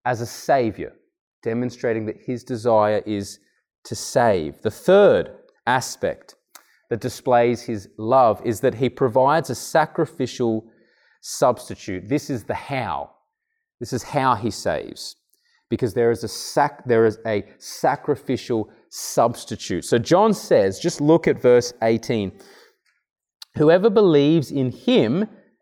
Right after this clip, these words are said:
is not condemned." Why is there no condemnation? We know it isn't because God was feeling extra forgiving, decided to wipe it away.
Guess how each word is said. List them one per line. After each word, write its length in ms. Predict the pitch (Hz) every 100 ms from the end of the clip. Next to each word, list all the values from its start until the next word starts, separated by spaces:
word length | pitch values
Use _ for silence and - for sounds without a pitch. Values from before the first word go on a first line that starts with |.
| _ -
is 260 | 160 117
not 500 | 131 143 165 - -
condemned." 840 | - 151 139 120 170 127 78 57 - _ _ _ 320 - - - _ - - _ _ _
Why 360 | 117 135 180 214
is 240 | 214 190
there 120 | 196 185
no 300 | 170 170 175
condemnation? 880 | - 160 147 139 135 139 131 95 67 _ _ _ _ _ _ _ _ _ _ _ -
We 160 | 139
know 280 | 165 175 180
it 100 | 156
isn't 360 | 160 143 147 -
because 340 | 135 - 123
God 240 | - 127 120
was 220 | 117 -
feeling 500 | _ - 180 185 139
extra 320 | 135 - 143
forgiving, 800 | - 127 131 120 98 117 196 - _ _ -
decided 440 | - 123 127 120
to 280 | - 117 113 - -
wipe 420 | 110 127 131 127
it 60 | 123
away. 680 | 107 120 113 85 107 196